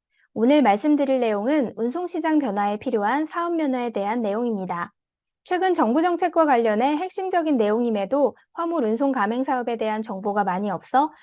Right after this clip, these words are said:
오늘은 화물 정보망에 대한 전반적인 이야기를 드리겠습니다. 화물 운송 가맹 사업은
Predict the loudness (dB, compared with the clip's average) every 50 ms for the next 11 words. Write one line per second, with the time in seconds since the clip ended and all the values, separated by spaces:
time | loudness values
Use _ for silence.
0 | -20 _ _ -2 0 0 2 2 0 0 0 -2 -2 -2 -2 -2 -2 -2 -2 0
1 | 0 2 2 2 2 0 0 -2 -2 -4 -4 -4 -4 -6 -6 -6 -2 0 2 2
2 | 2 0 0 0 -2 -2 -2 -4 -6 -6 -4 0 0 2 2 2 2 0 0 0
3 | -2 -2 -2 -4 -4 -4 -4 -6 -6 -8 -10 -14 _ _ _ _ _ _ _ _
4 | _ _ _ _ _ _ _ _ _ _ _ _ _ _ _ _ _ 0 2 4
5 | 4 4 2 2 2 4 4 4 4 4 4 4 6 4 6 6 6 4 4 4
6 | 2 2 2 2 2 0